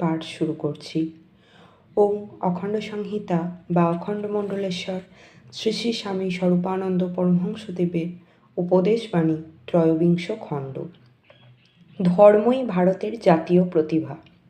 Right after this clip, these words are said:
অপরাহ্ন চারি ঘটিকায় রাধা মাধবজির মন্দিরে চৌমোহনীর প্রথম সভাটি হইল।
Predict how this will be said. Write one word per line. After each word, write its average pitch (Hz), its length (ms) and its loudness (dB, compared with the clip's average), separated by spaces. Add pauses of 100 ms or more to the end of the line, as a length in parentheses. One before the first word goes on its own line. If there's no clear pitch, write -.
(500)
অপরাহ্ন 254 580 4
চারি 220 400 0
ঘটিকায় 233 460 2
রাধা 175 300 2
মাধবজির 220 560 -4
মন্দিরে 180 560 2 (580)
চৌমোহনীর 240 880 6
প্রথম 190 340 4
সভাটি 175 540 0
হইল। 135 340 -2